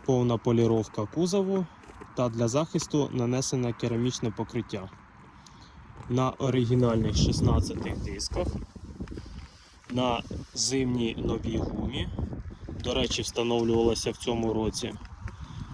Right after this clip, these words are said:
Також в комплекті йдуть вісімнадцяті диски на літній гумі. По автомобілю було проведене повне Т О. З останнього, що було зроблене, заміна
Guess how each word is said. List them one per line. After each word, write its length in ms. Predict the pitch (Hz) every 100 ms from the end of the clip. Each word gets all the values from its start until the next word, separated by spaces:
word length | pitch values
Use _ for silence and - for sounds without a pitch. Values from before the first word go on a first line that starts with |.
| - -
Також 340 | 131 - -
в 40 | -
комплекті 560 | 131 117 123 120 -
йдуть 580 | 127 123 117 120 127 -
вісімнадцяті 840 | 120 123 131 117 104 - - - 110
диски 540 | 120 175 - 196 180 - - - - -
на 180 | - 139
літній 360 | 131 110 104 101
гумі. 380 | 101 98 92 - - - - - - - - - - -
По 120 | 151
автомобілю 880 | 151 143 - 131 127 117 120 110 104 104
було 260 | 123 120 107
проведене 600 | 110 107 104 104 104 104 -
повне 300 | 113 113 101
Т 140 | 107
О. 260 | 107 143 208 - - - - - - -
З 120 | 113
останнього, 680 | 131 - 135 135 127 120 110
що 280 | - - 117
було 300 | 120 117 113
зроблене, 680 | 120 120 110 113 113 107 101
заміна 640 | 117 123 123 123 120 113